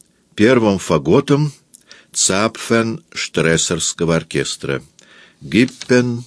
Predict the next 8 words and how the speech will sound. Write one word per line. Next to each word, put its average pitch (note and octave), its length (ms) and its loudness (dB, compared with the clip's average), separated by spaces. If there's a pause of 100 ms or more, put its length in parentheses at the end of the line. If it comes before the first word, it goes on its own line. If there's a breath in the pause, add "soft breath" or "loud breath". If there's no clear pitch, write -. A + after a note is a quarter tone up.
(280)
Керлем D2 480 -2
по - 120 -8
фамилии, C2+ 580 -4 (560 loud breath)
зарабатывавшим F2 960 0
деньги A2+ 420 2
этим F#2+ 400 -2
побочным E2 600 0
ремеслом, D2 600 -4